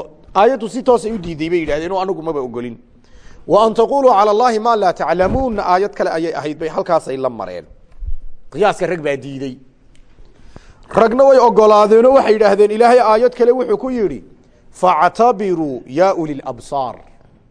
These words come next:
"Factabiruu yaa ulil absaar." Waxaynu garanaynaa markii rasuulku uu dirayey saxaabigii Mucaad ee Yemen loo dirayey, si toos ah ayuu qiyaasku uga dhex muuqanayey diristii saxaabiga.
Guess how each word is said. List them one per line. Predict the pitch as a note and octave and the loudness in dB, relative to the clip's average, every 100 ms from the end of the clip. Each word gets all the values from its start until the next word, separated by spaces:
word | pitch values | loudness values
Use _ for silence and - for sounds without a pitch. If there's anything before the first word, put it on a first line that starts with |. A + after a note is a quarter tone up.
| _ _ _ _ _ _ - | _ _ _ _ _ _ -4
"Factabiruu | E3+ F3+ D#3+ E3 G#3+ A#3 A3 G#3 F3+ D3+ | 2 2 2 0 2 0 -2 -4 -4 -4
yaa | A2+ D3+ F#3 | -2 0 0
ulil | D#3+ C#3+ C3 | -2 -8 -8
absaar." | C3 A2 C3 B2 G2+ E2+ _ _ _ _ _ _ _ _ _ _ _ _ _ _ - | -8 -6 -2 -2 -2 -8 _ _ _ _ _ _ _ _ _ _ _ _ _ _ 0
Waxaynu | C#3+ F#3+ G#3+ | 2 4 4
garanaynaa | A3+ C4 B3 A3 | 4 4 4 4
markii | B3 A3+ | 4 2
rasuulku | A3+ A3 B3+ A3 | 2 0 -4 -4
uu | A3 | -4
dirayey | F#3 B3 A#3+ B3 | -2 0 0 0
saxaabigii | A3+ F3+ G#3+ G#3+ F3 D3+ D3 C3 - - - | -2 2 2 2 -2 -6 -6 -8 -16 -20 -6
Mucaad | D3 D#3+ A#3 A3+ A3 - | 0 2 4 4 0 -2
ee | E3+ | 2
Yemen | G3 A#3+ A#3+ | 4 2 4
loo | B3 | 4
dirayey, | A#3 B3 B3 F#3 E3 D#3 C3+ - - - | 4 4 4 4 0 -2 -6 -14 -20 -20
si | - A#3+ | -8 -2
toos | D4+ C#4+ C#4 | 2 2 4
ah | C4 | 4
ayuu | C4 G3+ | 4 2
qiyaasku | A#3+ B3+ A#3 - A3+ | 2 4 2 0 0
uga | G3 | 2
dhex | A#3 - | 2 0
muuqanayey | G3+ G#3+ G3+ A#3+ B3+ G#3+ E3 A#2+ - - - | -2 0 2 4 4 2 0 -6 -10 -20 -6
diristii | D3+ A#3+ - - G3 | 0 2 0 -4 -6
saxaabiga. | - A#2 C#3+ E3 B2+ A2 | -6 -4 -2 -2 -2 -12